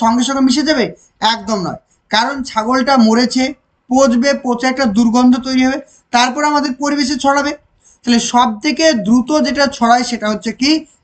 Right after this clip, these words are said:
গ্যাসীয় বর্জ্য। বোঝা গেল? তাহলে গ্যাসীয় বর্জ্য কিন্তু সব থেকে প্রচুর পরিমাণে দ্রুত ছড়িয়ে যায়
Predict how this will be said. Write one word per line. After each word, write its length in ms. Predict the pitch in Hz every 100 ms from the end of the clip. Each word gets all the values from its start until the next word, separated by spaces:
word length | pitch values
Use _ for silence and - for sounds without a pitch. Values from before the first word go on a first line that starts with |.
| 170 156
গ্যাসীয় 440 | 233 233 - 262 202
বর্জ্য। 260 | 170 143 127 123 _ _ _ -
বোঝা 200 | 247 285
গেল? 100 | 220 160 - _ -
তাহলে 100 | 208 175
গ্যাসীয় 380 | 214 220 302 311 240
বর্জ্য 280 | 240 233 262 285 262
কিন্তু 200 | 240 262 233
সব 120 | 208 180
থেকে 160 | 214 214 -
প্রচুর 280 | 220 302 254
পরিমাণে 320 | 247 208 196 208 180
দ্রুত 220 | 196 240 285 311 - _ _ -
ছড়িয়ে 320 | 262 262 190
যায় 140 | 156